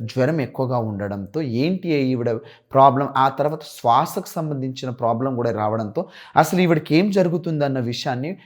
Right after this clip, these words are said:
వాళ్ళు గమనించడం జరిగింది. అయితే ఆవిడకు నిపా వైరస్ అనే వైరస్ ఉందని చెప్పేసి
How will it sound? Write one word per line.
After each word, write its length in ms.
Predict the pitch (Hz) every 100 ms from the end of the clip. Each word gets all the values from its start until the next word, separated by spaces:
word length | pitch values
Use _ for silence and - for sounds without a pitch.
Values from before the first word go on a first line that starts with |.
| _
వాళ్ళు 220 | 127 131 127
గమనించడం 640 | 107 110 131 151 131 127
జరిగింది. 440 | 104 92 92 82 _ _ _ _ _ _ _ -
అయితే 420 | 143 135 151 254 - - -
ఆవిడకు 640 | 147 180 160 156 170 196 - -
నిపా 460 | 98 113 127 220 233
వైరస్ 440 | 196 185 170 170
అనే 140 | 151 151
వైరస్ 520 | 117 120 156 156 143
ఉందని 260 | 135 127
చెప్పేసి 540 | 117 113 - 117 -